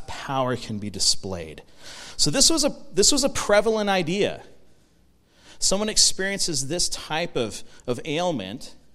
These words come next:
right? Someone's paralyzed like this, probably because of sin. So now put yourself back in the crowd and you look back and here's some paralyzed guy and you look back and say, "Oh, listen, can you, can you wait?"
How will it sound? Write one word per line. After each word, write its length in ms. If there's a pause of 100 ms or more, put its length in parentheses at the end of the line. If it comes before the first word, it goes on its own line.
(160)
right? 120
Someone's 260
paralyzed 680
like 220
this, 400 (1400)
probably 440
because 360
of 40
sin. 380 (2000)
So 160
now 120
put 180
yourself 340
back 260
in 60
the 80
crowd 360
and 100
you 60
look 220
back 240
and 100
here's 160
some 160
paralyzed 580
guy 160
and 80
you 40
look 160
back 200
and 80
say, 180
"Oh, 240 (1600)
listen, 240
can 220
you, 160
can 300
you 180
wait?" 420